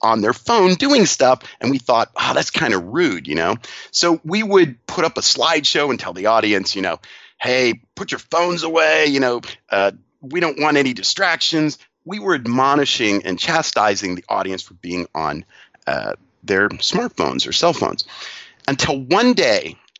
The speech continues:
and this is the great thing about having a Yes and culture like we do at Four Day <laughs> Weekend, our lighting and, uh, sound guy, uh, came up with an idea. He approached us, and, and, and we yes ended his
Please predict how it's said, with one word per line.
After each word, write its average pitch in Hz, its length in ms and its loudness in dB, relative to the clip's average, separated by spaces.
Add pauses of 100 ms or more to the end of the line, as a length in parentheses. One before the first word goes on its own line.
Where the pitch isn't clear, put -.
(100)
and 127 160 0
this 165 160 -2
is 147 80 -12
the 135 80 -6
great 123 400 -2
thing 120 160 -2
about 101 220 0
having 107 280 -2
a 90 40 -2
Yes 95 320 0
and 90 160 -4
culture 87 420 -10
like 78 220 -2 (100)
we 92 100 -8
do 87 140 -6
at - 80 -10
Four 98 180 -4
Day - 180 0
<laughs> - 40 -14
Weekend, 95 420 0 (560)
our 214 280 4
lighting 165 640 4 (420)
and, 113 400 0 (160)
uh, 101 260 4 (200)
sound 151 360 2
guy, 90 300 0 (560)
uh, 107 380 2 (720)
came 127 260 0
up 110 180 0
with 107 140 -8
an 147 80 2
idea. 180 340 0
He 127 120 0
approached 190 460 -2
us, - 260 -6 (460)
and, 127 440 2
and, 117 300 -2
and 117 140 -2
we 180 100 -4
yes 160 380 2
ended 151 280 -2
his 123 360 -4